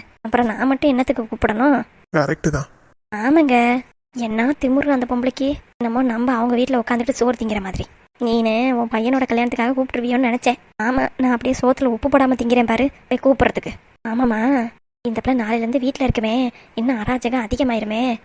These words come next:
Speaker 1: ஏதாவது திட்டிப்டின்னா அந்த பிள்ளை போய் அவங்க அப்பங்கிட்ட சொல்லிடுச்சுன்னா? அட போடி நீ வேற. எனக்கு தெரிஞ்சு அந்த பிள்ளை எப்படியா தள்ளி உள்ளான்னு தான் பார்த்துட்டு இருக்காங்க.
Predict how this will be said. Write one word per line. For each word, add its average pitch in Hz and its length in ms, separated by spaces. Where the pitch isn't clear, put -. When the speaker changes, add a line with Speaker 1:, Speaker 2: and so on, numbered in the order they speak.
Speaker 1:
ஏதாவது 214 300
திட்டிப்டின்னா 247 460
அந்த 262 180
பிள்ளை 285 200
போய் 277 180
அவங்க 233 160
அப்பங்கிட்ட 262 340
சொல்லிடுச்சுன்னா? 240 380
அட 214 120
போடி 233 320
நீ 240 120
வேற. 233 140
எனக்கு 214 240
தெரிஞ்சு 240 320
அந்த 226 220
பிள்ளை 262 240
எப்படியா 233 260
தள்ளி 254 300
உள்ளான்னு 254 240
தான் 247 100
பார்த்துட்டு 226 320
இருக்காங்க. 208 300